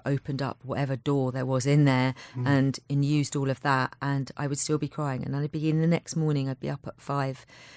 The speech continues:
Speaker 1: to be in the next morning, and they'd have to turn me upside down on the makeup chair and put, like, cold spoons on my eyes to try and get my eyes to go back to normal,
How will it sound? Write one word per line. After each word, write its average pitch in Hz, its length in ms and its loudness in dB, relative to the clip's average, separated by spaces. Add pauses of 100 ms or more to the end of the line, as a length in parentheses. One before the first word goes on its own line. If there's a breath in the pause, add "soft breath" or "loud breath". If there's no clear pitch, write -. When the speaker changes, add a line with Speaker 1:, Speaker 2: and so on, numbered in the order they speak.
(140 soft breath)
Speaker 1:
to - 100 -4
be 151 180 4
in 156 100 4
the 151 60 4
next - 280 0
morning, 147 400 0
and 147 140 -2
they'd 156 160 -4
have 170 220 -10
to - 80 -8
turn 165 320 0
me 156 120 2
upside - 380 -4
down 151 320 -2
on 160 120 -4
the 156 60 -2
makeup 151 420 -4
chair 139 280 -6
and 131 120 -8
put, - 200 -10
like, 147 200 -6 (720 soft breath)
cold 156 320 -2
spoons 165 520 4
on 135 100 -2
my 139 180 -2
eyes 143 360 -4
to - 80 -8
try 151 220 -6
and 151 100 -4
get - 160 -4
my 143 160 0 (160)
eyes 151 100 -2
to - 100 -10
go 143 160 -8
back - 280 -6
to - 120 -2
normal, 139 440 -2